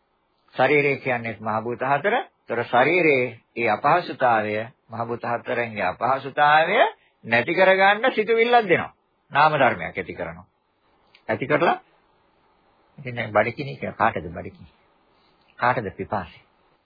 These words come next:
මහා භූත හතරේ අපහසුතාවය තියෙනවා. දැන් වතුර ටිකක්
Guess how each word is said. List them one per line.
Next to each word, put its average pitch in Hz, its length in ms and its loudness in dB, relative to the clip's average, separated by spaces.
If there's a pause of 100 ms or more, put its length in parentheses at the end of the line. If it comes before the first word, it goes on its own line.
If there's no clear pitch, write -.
(1000)
මහා 147 280 2
භූත 240 200 -2
හතරේ 214 460 0 (840)
අපහසුතාවය 147 680 0
තියෙනවා. 78 320 -20 (1120)
දැන් 143 120 -10
වතුර 117 220 -4
ටිකක් 90 200 -12